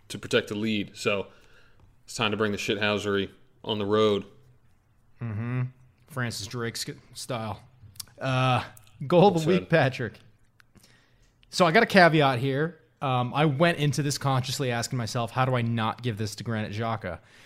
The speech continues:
Speaker 2: So, you know, that's on the table. That's on the table. We're all adults here. So let me tell you about Rodri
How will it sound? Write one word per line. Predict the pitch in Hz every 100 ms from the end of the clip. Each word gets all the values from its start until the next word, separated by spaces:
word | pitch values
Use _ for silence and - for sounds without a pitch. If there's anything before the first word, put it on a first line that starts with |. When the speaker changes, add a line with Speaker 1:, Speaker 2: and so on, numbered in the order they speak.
| -
Speaker 2:
So, | - 160 135 127 123 - 190
you | 151
know, | 135 131
that's | 135 156 208
on | 185
the | 160
table. | 202 202 123 92 - - - - -
That's | 165 160
on | 165
the | 147
table. | 170 160 127
We're | 135
all | 156 151
adults | 156 160 156
here. | 117 101 - - - _ _ _ _ _ -
So | -
let | 214 269
me |
tell | - 269
you |
about | 233 196 143
Rodri | 131 151 165 147 117 101 78